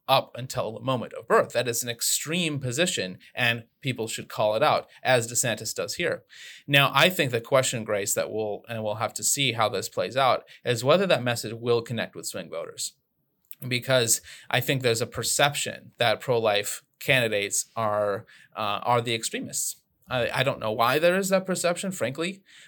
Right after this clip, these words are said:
but there is that perception. And it's partly the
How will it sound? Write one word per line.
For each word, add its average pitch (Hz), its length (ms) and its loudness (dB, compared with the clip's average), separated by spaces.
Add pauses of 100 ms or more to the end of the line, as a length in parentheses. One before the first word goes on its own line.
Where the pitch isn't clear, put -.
(100)
but 127 200 2
there 127 180 2
is 147 280 2
that 135 180 2
perception. - 520 -4 (460)
And 127 420 4
it's 135 260 -4 (300)
partly 127 380 2
the 117 360 2